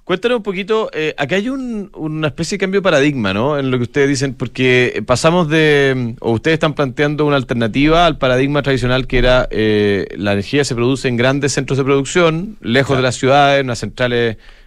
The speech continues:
Speaker 1: bueno, algunas en realidad están <laughs> cerca de las ciudades, pero en centrales de, de gran tamaño,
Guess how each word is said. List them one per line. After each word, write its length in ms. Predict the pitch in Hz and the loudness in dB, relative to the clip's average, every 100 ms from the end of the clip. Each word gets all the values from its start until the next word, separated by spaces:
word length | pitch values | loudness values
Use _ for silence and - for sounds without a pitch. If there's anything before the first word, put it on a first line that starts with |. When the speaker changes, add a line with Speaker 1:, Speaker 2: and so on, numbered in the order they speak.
| - | -8
Speaker 1:
bueno, 180 | 135 101 | -4 -2
algunas 240 | 101 120 | -2 -2
en 40 | 113 | -2
realidad 200 | 104 117 | -2 -2
están 160 | - 101 | -4 -4
<laughs> 120 | - | -2
cerca 160 | 143 | -2
de 60 | 110 | -2
las 80 | 110 | -2
ciudades, 240 | 107 82 | -2 -4
pero 240 | 85 101 101 | -2 0 2
en 220 | 110 117 | 0 -2
centrales 460 | 107 107 131 131 113 | -6 0 2 2 2
de, 340 | 120 117 113 | 2 2 2
de 200 | 92 117 | 0 2
gran 200 | 117 127 | 2 2
tamaño, 540 | 127 143 131 104 147 | 0 0 0 0 -4